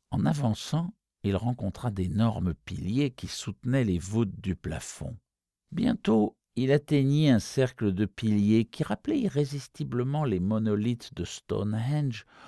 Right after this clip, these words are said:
autour d'un grand autel sculpté, élevé au centre sur une base de trois marches. Il s'en approcha pour étudier les sculptures à la lumière de sa torche.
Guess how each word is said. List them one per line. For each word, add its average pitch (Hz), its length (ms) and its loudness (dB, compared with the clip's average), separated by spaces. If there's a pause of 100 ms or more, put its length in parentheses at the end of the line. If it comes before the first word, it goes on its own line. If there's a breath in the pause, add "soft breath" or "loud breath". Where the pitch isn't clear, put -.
(180 loud breath)
autour 190 320 0
d'un 139 180 4
grand 113 380 0
autel 120 460 2
sculpté, 95 840 -2 (300 soft breath)
élevé 107 380 4
au 110 120 4
centre - 600 -4
sur 101 300 -2
une 95 160 0
base 104 340 0
de - 100 -6
trois - 340 -10
marches. - 600 -12 (1040)
Il - 100 -12
s'en 131 200 -2
approcha - 540 -4
pour - 180 -10
étudier 87 400 -4
les 80 100 -4
sculptures 90 540 -6
à 98 60 -2
la 85 120 -2
lumière 78 460 -6
de 71 140 -10
sa - 220 -10
torche. - 680 -12